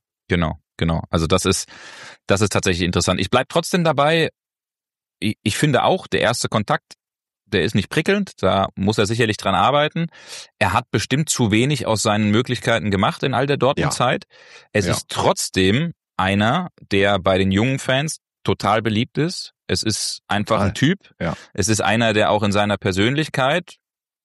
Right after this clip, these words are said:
Speaker 1: sicherlich einen Sprung nach vorne gemacht hat, auch in diesem, in, in, in diesem Willen, Spiele gewinnen zu wollen.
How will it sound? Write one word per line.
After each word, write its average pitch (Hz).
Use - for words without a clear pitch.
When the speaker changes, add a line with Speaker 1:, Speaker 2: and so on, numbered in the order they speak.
Speaker 1:
sicherlich 123
einen 123
Sprung 123
nach 117
vorne 123
gemacht 143
hat, 151
auch 104
in 101
diesem, 98
in, 95
in, 101
in 95
diesem 95
Willen, 123
Spiele 147
gewinnen 156
zu 135
wollen. 156